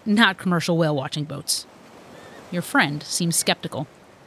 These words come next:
Fortunately, your other friend, a statistician, suggests gathering more data. She proposes going down to the harbor and asking captains about recent cetacean attacks on the open seas.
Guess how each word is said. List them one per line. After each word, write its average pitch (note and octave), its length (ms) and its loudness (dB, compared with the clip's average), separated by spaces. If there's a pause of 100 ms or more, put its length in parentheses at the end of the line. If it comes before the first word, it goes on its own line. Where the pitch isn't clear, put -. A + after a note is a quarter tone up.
(540)
Fortunately, F3+ 560 4
your F3+ 220 4
other G#3 180 6
friend, D#3 300 0
a D#3+ 40 2
statistician, D#3+ 800 2
suggests A3+ 420 4
gathering F3+ 340 6
more F3 160 6
data. D#3+ 260 2 (920)
She F4+ 200 6
proposes F3 500 4
going G#3 260 6
down G#3+ 180 4
to A#3 80 0
the A#3 80 4
harbor D3 340 0
and C#3+ 140 0
asking F3 300 2
captains D#3 440 0
about D#3 240 0
recent G3+ 320 2
cetacean F3+ 460 0
attacks D3+ 400 -2
on D#3 80 2
the D#3 120 2
open E3+ 220 2
seas. C3+ 500 0